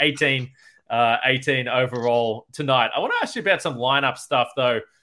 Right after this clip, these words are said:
with this team. As you said, not a lot of takeaways, uh, from this game tonight,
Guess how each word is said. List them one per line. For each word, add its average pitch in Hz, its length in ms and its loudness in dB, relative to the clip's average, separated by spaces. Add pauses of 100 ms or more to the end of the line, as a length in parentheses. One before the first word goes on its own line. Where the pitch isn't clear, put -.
(180)
with 131 140 -8
this 131 160 -8
team. 123 200 -2
As 147 140 -4
you 127 60 -6
said, 101 240 -8
not 127 140 -4
a 120 40 -4
lot 110 160 -2
of 95 80 -10
takeaways, 98 640 -6 (260)
uh, 104 160 -6
from 113 300 -6
this 104 160 -10
game 110 240 -4
tonight, 101 260 -4